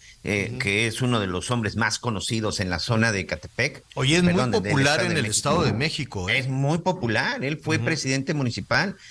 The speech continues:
Speaker 2: Sí.
Speaker 1: en la elección pasada no le fue nada mal,
Speaker 2: Ujú.
Speaker 1: pero bueno, el hecho es de que al final terminó ahí,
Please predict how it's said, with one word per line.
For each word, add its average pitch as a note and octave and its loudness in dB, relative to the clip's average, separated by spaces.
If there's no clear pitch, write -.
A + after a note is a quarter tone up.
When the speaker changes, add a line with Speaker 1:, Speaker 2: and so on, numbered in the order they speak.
Speaker 2:
Sí. A2+ -12
Speaker 1:
en A2+ 2
la A2+ 4
elección B2 0
pasada C3+ 2
no A#2+ 2
le C#3 0
fue C3 -2
nada C3 2
mal, B2+ 0
Speaker 2:
Ujú. C#3+ -12
Speaker 1:
pero G2+ 2
bueno, B2+ 4
el F#2+ 0
hecho A2+ -2
es A#2 0
de A2+ 2
que G#2+ -2
al F#2 -2
final G#2 0
terminó F#2+ 0
ahí, G2+ 0